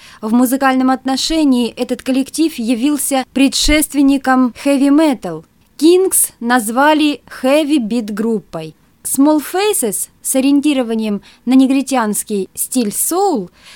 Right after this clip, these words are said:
по своей эстетике была в сущности тем, что позднее классифицировали бы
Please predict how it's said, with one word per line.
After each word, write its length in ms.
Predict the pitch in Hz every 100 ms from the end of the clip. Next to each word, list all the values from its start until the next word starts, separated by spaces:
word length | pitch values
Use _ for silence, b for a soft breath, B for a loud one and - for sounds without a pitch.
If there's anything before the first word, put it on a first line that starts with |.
| B _
по 100 | 247
своей 420 | - 285 311 285
эстетике 840 | - 240 - 269 339 339 311 349 -
была 300 | 240 302 427
в 60 | 453
сущности 640 | - 370 - 294 262 240
тем, 380 | 214 277 359 370
что 200 | - 220
позднее 680 | 220 214 185 247 349 349 330 B B -
классифицировали 920 | 233 233 - - 339 370 320 320 311
бы 260 | 254 294